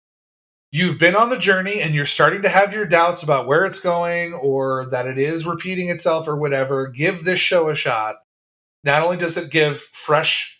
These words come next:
like, a fresh blood to the content as it exists right now, but I think it will push that forward as well, uh, in the future, personally.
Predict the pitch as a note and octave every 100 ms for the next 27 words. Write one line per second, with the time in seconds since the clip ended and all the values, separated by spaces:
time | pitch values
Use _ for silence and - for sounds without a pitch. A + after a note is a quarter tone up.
0 | _ - - D#3+ D3+ C#3 - - D#3+ -
1 | C#3 C#3 C3+ C#3+ C#3+ B2+ - C#3 C3+ C3+
2 | B2+ - _ _ _ _ _ _ _ _
3 | C#3+ B2+ C#3+ - E3+ E3+ F3 D#3 - D#3
4 | D3 C3+ C3 B2 D3 C#3+ D#3 A2+ D3+ F#3
5 | C#3 B2+ C#3+ C3 C3+ - D#3+ D3+ D3+ A#2+
6 | C#3 C3+ B2 A#2+ _ - E3+ - - -
7 | C3+ B2 - D3 C#3+ B2 A2 A2 B2 C3
8 | G#2+ E2 - _ _ _ _ _ _ C3+
9 | C3+ C3+ A#2+ - A#2 A#2 - - _ _
10 | - A#2 - -